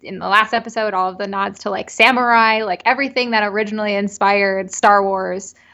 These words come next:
Like, it, this show feels so classic, yet it is the newest and most probably technologically advanced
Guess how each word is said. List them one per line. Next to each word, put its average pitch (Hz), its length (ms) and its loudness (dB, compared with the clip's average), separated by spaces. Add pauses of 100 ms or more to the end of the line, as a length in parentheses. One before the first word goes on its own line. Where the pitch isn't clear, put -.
(200)
Like, 214 240 -4
it, - 300 -6
this 220 240 -4
show 202 240 0
feels 240 340 2
so 233 140 6
classic, 208 640 -2
yet 202 380 0
it 208 160 -4
is 202 240 -4
the 190 380 -4
newest 214 440 2
and 190 100 0
most 190 320 -6
probably 196 340 0
technologically 196 840 -2
advanced 190 720 -4